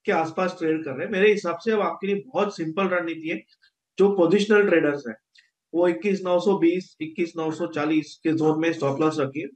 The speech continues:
और जो short term traders हैं, वो straight इक्कीस हजार नौ सौ नब्बे, यानी just बाईस हजार के नीचे फ्यूचर्स में आपका stop loss होना चाहिए और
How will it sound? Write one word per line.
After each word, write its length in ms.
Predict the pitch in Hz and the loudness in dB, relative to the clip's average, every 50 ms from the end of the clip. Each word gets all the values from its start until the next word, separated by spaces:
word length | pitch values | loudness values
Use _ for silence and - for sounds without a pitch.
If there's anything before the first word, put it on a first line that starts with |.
| _ _ - | _ _ -4
और 160 | 143 143 143 | -4 2 2
जो 100 | 175 170 | 2 0
short 320 | 170 - 185 190 202 196 | 2 2 0 2 2 2
term 140 | 220 202 180 | 2 0 2
traders 320 | 160 147 139 139 135 139 135 | 2 0 0 2 0 -2 -4
हैं, 100 | 127 - - _ _ _ _ _ _ _ _ - | -6 -8 -10 _ _ _ _ _ _ _ _ 2
वो 160 | 156 190 202 | 4 6 6
straight 380 | 202 202 - 180 185 202 214 208 - 165 | 4 2 0 2 2 2 2 2 0 -2
इक्कीस 300 | 160 160 - 208 190 185 | -4 -2 0 0 0 2
हजार 260 | 170 180 190 202 202 | 4 4 2 2 2
नौ 140 | 175 160 156 | 0 -2 -2
सौ 240 | 151 - 185 170 156 | -2 -4 -4 -4 -4
नब्बे, 260 | 139 143 143 135 135 131 _ - | -2 -2 -2 -4 -4 -8 _ -6
यानी 300 | 147 147 165 175 165 - | -6 -4 -4 -4 -4 0
just 240 | 175 190 208 196 180 | 2 2 2 2 0
बाईस 240 | 160 160 170 170 160 | 0 0 0 0 -2
हजार 180 | 160 165 165 | -4 -4 -4
के 140 | 165 170 175 | -4 -4 -6
नीचे 420 | 165 156 147 - 190 170 147 139 - _ _ _ _ _ _ _ _ | -6 -6 -4 -2 -2 -2 -2 -4 -6 _ _ _ _ _ _ _ _
फ्यूचर्स 460 | 170 170 165 156 196 202 202 196 160 | 0 0 2 4 4 4 4 4 2
में 180 | 151 151 - - - | -4 -6 -6 -6 -6
आपका 280 | 143 139 135 - 180 190 | -6 -8 -2 0 0 0
stop 320 | 185 - 160 139 135 135 | 2 0 -2 -2 0 0
loss 180 | 170 170 165 156 | 0 0 0 -2
होना 160 | 139 135 143 | -4 -6 -6
चाहिए 280 | 143 139 143 147 - - - _ _ _ - - _ _ - | -6 -6 -6 -8 -8 -8 -12 _ _ _ -20 -20 _ _ 0
और 380 | 147 156 175 196 202 196 - | 2 4 4 2 0 -4 -10